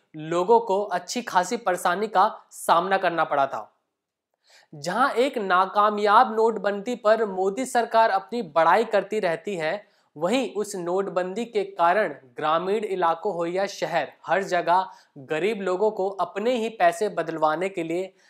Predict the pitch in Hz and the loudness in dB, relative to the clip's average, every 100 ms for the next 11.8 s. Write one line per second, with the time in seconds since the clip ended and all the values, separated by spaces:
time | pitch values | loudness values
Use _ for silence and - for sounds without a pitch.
0 | - 147 160 196 202 196 208 208 - 190 | -18 -6 2 2 2 0 -2 -4 -6 -6
1 | 196 226 185 208 160 160 180 180 160 156 | -4 -4 -4 -6 -2 2 2 0 -6 -6
2 | 151 139 139 139 113 _ _ _ _ _ | -8 -6 -8 -10 -14 _ _ _ _ _
3 | 139 151 196 269 254 240 247 240 208 196 | -8 -2 0 0 0 0 2 0 -2 -4
4 | 240 254 214 208 240 233 220 214 240 254 | -4 0 2 4 2 0 -6 -6 -6 -6
5 | 247 - 214 254 269 214 262 269 196 202 | -6 0 2 2 2 -2 -2 -2 -4 -2
6 | 226 247 180 180 190 214 220 165 165 175 | 0 0 2 2 2 -6 -6 -6 -8 -4
7 | 220 208 190 190 185 220 214 180 160 160 | -2 0 -2 -4 -2 -4 -4 -6 -2 -2
8 | 196 190 185 240 - _ - 156 170 190 | -2 -4 -2 -4 -6 _ -12 2 4 4
9 | 196 180 190 175 170 151 143 135 117 - | 2 0 -4 -6 -4 -4 -4 -4 -6 -8
10 | _ _ - 165 165 208 214 170 185 202 | _ _ -10 -8 -6 -8 -6 -6 -2 -4
11 | 170 165 165 175 208 175 202 202 | 0 -2 -2 -4 -4 -2 -4 -8